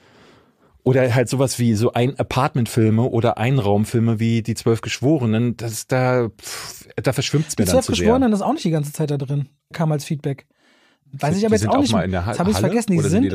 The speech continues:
Speaker 1: davor,
Speaker 2: irgend-,
Speaker 1: vor
Speaker 2: es
Speaker 1: dem,
Speaker 2: geht
Speaker 1: ja, die sind vor dem Gebäude
Speaker 2: Mhm,
Speaker 1: einmal.
Speaker 2: und dann ist The Whale auch wieder drin. Der, der,
Speaker 1: Ah.
Speaker 2: der, der, die ist, genau,
Speaker 1: Ja,
Speaker 2: ist nicht
Speaker 1: okay,
Speaker 2: durch-, ist
Speaker 1: okay.
Speaker 2: nicht
Speaker 1: Ja,
Speaker 2: durchgängig.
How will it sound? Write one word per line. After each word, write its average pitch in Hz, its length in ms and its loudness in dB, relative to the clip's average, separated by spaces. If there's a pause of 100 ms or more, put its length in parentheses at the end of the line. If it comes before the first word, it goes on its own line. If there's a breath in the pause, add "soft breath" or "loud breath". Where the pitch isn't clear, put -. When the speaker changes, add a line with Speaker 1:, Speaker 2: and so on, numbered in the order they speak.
Speaker 1:
davor, 202 60 4
Speaker 2:
irgend-, 262 260 2
Speaker 1:
vor 254 120 -2
Speaker 2:
es 151 40 2
Speaker 1:
dem, 165 100 2
Speaker 2:
geht 254 140 0
Speaker 1:
ja, - 60 -8 (100)
die 135 60 -6
sind 110 160 -4
vor 143 160 -8
dem 156 100 -6
Gebäude 170 340 2
Speaker 2:
Mhm, 214 100 2
Speaker 1:
einmal. 180 180 -4
Speaker 2:
und 165 80 0
dann 185 260 0
ist 233 180 -2
The 220 80 0
Whale 226 240 2
auch 226 120 -2
wieder 147 160 -2
drin. 131 220 -6 (460 soft breath)
Der, 185 180 2
der, 180 240 2
Speaker 1:
Ah. - 20 0
Speaker 2:
der, 165 180 -4
der, 196 280 -2
die 170 120 -4
ist, 170 140 -6
genau, 262 160 0
Speaker 1:
Ja, 95 180 0
Speaker 2:
ist 101 80 0
nicht - 40 -14
Speaker 1:
okay, - 80 -4 (180)
Speaker 2:
durch-, 92 100 0
ist 175 80 -6
Speaker 1:
okay. 92 240 -4
Speaker 2:
nicht 82 200 -2
Speaker 1:
Ja, 101 40 2 (140)
Speaker 2:
durchgängig. 135 320 -6